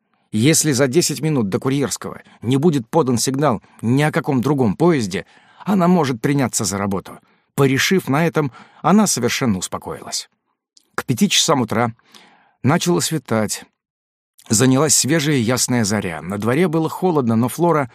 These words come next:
открыла настежь окно, и в мрачную комнату, где пахло трупом и чадом нагоревшей свечи, ворвалось восхитительное утро. Солнце еще скрывалось за поросшим деревьями холмом,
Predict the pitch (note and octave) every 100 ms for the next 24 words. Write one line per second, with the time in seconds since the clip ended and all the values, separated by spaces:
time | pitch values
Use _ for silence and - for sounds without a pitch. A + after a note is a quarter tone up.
0 | _ _ - C3+ - E3 D#3+ B2+ A#2 G2+
1 | G2 - F#2+ C3 F3+ E3+ _ _ _ F#3
2 | G3 D3+ C#3 D#3 - C#3+ A#2+ C#3+ D3+ C#3
3 | D3 B2+ _ - G2 A#2 B2 G#2 A#2 -
4 | C3+ A#2+ A#2 - B2+ - B2 G#2 G#2 G#2
5 | G2+ - - - F#2+ - F3+ - _ _
6 | _ A2 D#3+ D#3 C#3 C#3+ - - A#2+ D3+
7 | - - - C3+ - G2+ G2+ F#2+ - A2
8 | G#2 - - _ _ _ - - - E3
9 | C3+ C3 A2+ C#3 - B2+ C3 C#3 B2 F#2+
10 | G#2 A#2 B2+ C3+ - A#2+ G#2+ A#2+ C3 A2
11 | F#2+ - G2 C3+ F3